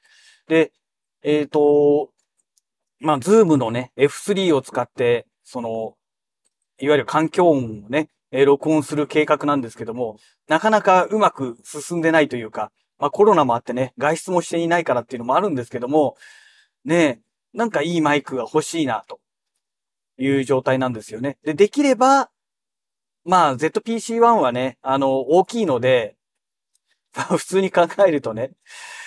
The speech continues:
まだベリンガーの方がいいんじゃないのっていうね、えー、いうお話もあるんですけども、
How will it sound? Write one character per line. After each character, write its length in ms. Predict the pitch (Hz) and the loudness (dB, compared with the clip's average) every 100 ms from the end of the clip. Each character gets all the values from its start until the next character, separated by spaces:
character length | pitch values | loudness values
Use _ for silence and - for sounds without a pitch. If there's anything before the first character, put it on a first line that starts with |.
| - | -2
ま 140 | 175 214 | 2 4
だ 100 | 147 | 4
ベ 160 | 151 | 2
リ 120 | 170 | 0
ン 80 | 214 | 2
ガ 100 | 175 | 4
ー 40 | 147 | 4
の 80 | |
方 160 | 131 135 | 2 2
が 100 | 123 | 2
い 40 | |
い 40 | 151 | 2
ん 40 | |
じ 80 | 147 | 2
ゃ 40 | |
な 100 | 127 | 2
い 80 | 117 | -2
の 100 | 110 | -8
っ 60 | 110 | -14
て 200 | _ 107 | _ -12
い 80 | 98 | -10
う 40 | |
ね、 160 | 117 - _ _ | -12 -14 _ _
え 600 | - 123 123 120 117 113 120 | -8 -4 -2 -2 -2 -4 -4
ー、 60 | |
い 100 | 135 | -2
う 140 | 139 135 | 0 -2
お 200 | 123 135 | -2 -2
話 280 | 160 160 147 | -2 0 2
も 100 | 180 | 2
あ 60 | |
る 100 | 214 | 2
ん 60 | 151 | -2
で 80 | 131 | -4
す 80 | |
け 80 | - | -6
ど 100 | 117 | -4
も、 300 | 139 139 110 | -2 -2 -2